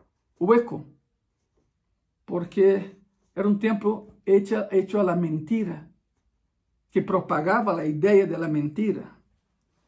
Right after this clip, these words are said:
La iglesia, por otro lado, es un monumento a la verdad. Ahora entiende por qué Pablo habla de, de columnas y baluartes,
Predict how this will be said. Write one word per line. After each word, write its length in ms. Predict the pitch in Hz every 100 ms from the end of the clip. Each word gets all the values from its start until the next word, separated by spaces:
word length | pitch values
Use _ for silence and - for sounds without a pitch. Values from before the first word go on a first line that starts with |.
| _ _ _ _ _
La 140 | 180
iglesia, 420 | 180 214 240 285
por 140 | 277 254
otro 180 | 254 277
lado, 400 | 180 156 180 - _ _ _ _ _
es 160 | - 170
un 100 | 214
monumento 420 | 220 214 208 208
a 20 |
la 100 | 185
verdad. 640 | 170 180 175 202 143 - - _ _ _ -
Ahora 200 | 180 226
entiende 340 | - 240 240
por 320 | - 208 208
qué 480 | - 233 226 208 202 - _ _
Pablo 380 | 202 202 202 202
habla 300 | 208 202 190
de, 260 | 170 165
de 240 | 151 156 151
columnas 640 | 185 202 220 208 208 175
y 60 |
baluartes, 1000 | 151 160 185 208 196 - 190 196 - -